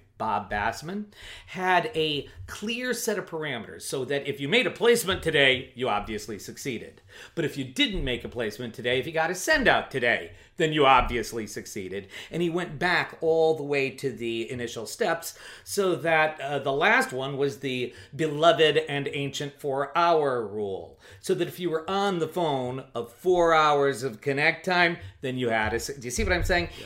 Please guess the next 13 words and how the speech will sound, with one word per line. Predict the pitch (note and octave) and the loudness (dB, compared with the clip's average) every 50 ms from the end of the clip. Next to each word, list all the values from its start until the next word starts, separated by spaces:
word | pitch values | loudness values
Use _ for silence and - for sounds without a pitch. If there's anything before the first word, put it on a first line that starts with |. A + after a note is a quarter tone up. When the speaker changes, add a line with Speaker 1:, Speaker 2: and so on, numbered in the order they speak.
| - _ | -12 _
Speaker 1:
Each | A#3+ A#3 A3 - - | -4 -4 -4 -4 -6
one | F3 F#3+ G#3 A3 A3+ A3 G3+ | -4 -2 0 0 2 2 2
of | E3 C3+ | 0 0
these | D#3 D#3+ D3+ - | -4 -6 -4 -2
are | D#3 C#3 C3 | -2 -4 -2
all | - C3+ C3+ B2+ C3 B2+ | -2 -2 0 0 0 -2
black | B2+ C3 C3 C#3 C#3+ C#3 C#3 D3+ D3 - F3+ | -4 -4 -2 0 0 2 2 2 0 0 -2
and | E3+ D#3 C#3 A2+ | -2 -2 -2 -2
white | G#2+ G#2+ G#2 G#2+ A2 G#2+ - - - - _ | 0 0 0 0 0 -4 -8 -14 -20 -20 _
success | - - C3+ - - - - - D3 - - - C#3 | -12 -12 -8 -4 -2 0 0 0 0 -2 -4 -6 -6
or | C3+ B2 | -6 -6
failure | - - - B2 B2 A#2+ A#2 B2+ A2+ G2+ F#2 F2 E2 D#2+ | -4 -4 -4 -2 -2 -2 -4 -4 -6 -6 -8 -10 -10 -14
lines, | D#2+ - - - - - G#2 A#2 A#2+ - - - - | -16 -18 -18 -18 -16 -14 -14 -10 -6 -6 -6 -6 -8